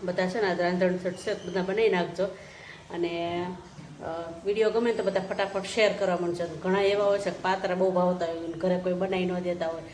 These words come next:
અથવા ઘણા બહેનોને પાત્રા બનાવવાની આળસ આવતી હોય, કારણ કે માથાકૂટ બહુ પડે ને. તો આ વીડિયોમાં છે ને તમને માથાકૂટ, આ વીડિયો એવો મૂકું છું કે આ રેસીપીમાં તમને માથાકૂટ બિલકુલ નહીં પડે. પાત્રા આપણે રેગ્યુલર પાત્રા બનાવીને એવા ટેસ્ટી જ બનશે.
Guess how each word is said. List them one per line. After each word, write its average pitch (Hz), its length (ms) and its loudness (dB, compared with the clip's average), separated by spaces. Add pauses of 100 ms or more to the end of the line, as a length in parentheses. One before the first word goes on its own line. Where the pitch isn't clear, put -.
(220)
અથવા 180 220 -2
ઘણા 185 300 0
બહેનોને 180 380 0
પાત્રા 180 280 -2
બનાવવાની 185 420 0
આળસ 180 300 0
આવતી 170 260 -6
હોય, 165 80 -8
કારણ 175 120 -8
કે 165 80 -10
માથાકૂટ 185 500 -2
બહુ 208 200 0
પડે 214 220 -2
ને. 151 80 -6 (440)
તો 170 60 -4
આ 180 140 4
વીડિયોમાં 233 360 2
છે 254 80 0
ને 240 60 -2
તમને 202 160 -2
માથાકૂટ, 190 600 -2
આ - 160 -6
વીડિયો 202 340 0
એવો 220 180 2
મૂકું 202 240 -2
છું 190 100 0
કે 175 60 0
આ 180 60 2
રેસીપીમાં 202 440 -4
તમને 185 180 0
માથાકૂટ 202 440 -2
બિલકુલ 208 380 -4
નહીં 190 160 0
પડે. 175 140 -2
પાત્રા 190 420 -2
આપણે 180 300 -2 (280)
રેગ્યુલર 196 460 0
પાત્રા 202 300 -2
બનાવીને 220 300 0
એવા 185 140 2
ટેસ્ટી 185 400 -4
જ 160 100 -14
બનશે. 156 320 -8